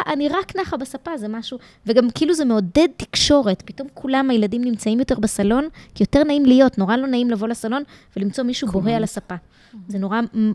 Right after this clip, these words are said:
Speaker 1: מנחית את כל התקשורת.
Speaker 2: תסתובבו היום ברחוב,
Speaker 1: נכון.
Speaker 2: תסתובבו בבתי קפה, במסעדות, אנשים לא מדברים,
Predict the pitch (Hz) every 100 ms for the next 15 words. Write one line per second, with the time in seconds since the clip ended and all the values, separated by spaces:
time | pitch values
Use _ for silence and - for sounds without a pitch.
0 | - 226 214 - 320 262 - 294 285 -
1 | - - 165 165 - - - 185 139 196
2 | 330 226 220 208 185 156 147 143 131 -
3 | _ 175 185 160 175 170 214 311 254 -
4 | 196 226 - 170 175 185 175 196 160 147
5 | 170 202 - 220 208 208 254 330 440 220